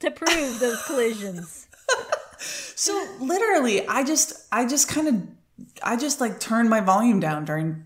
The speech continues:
Speaker 2: national teams because
Speaker 1: Hmm.
Speaker 2: I was terrified. And April said to me, and this might be one of the best things a coach ever said to me, she said, "Abby, if you are not playing your hardest,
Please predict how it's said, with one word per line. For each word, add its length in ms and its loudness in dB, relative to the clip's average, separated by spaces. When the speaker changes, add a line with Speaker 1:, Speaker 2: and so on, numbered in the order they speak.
Speaker 2:
national 480 -2
teams 460 -6
because 240 2
Speaker 1:
Hmm. 60 -2
Speaker 2:
I 40 -2
was 400 -6
terrified. 680 -4
And 360 0
April 320 0
said 280 0
to 100 -4
me, 280 -8
and 200 -2
this 120 -2
might 220 0
be 120 -4
one 160 -2
of 40 -4
the 80 -2
best 460 -2
things 240 -4
a 60 -4
coach 280 -6
ever 200 -4
said 260 -8
to 100 -6
me, 160 -8
she 180 -4
said, 420 -2
"Abby, 380 -2
if 180 0
you 180 6
are 120 6
not 460 2
playing 580 -2
your 140 -4
hardest, 760 -4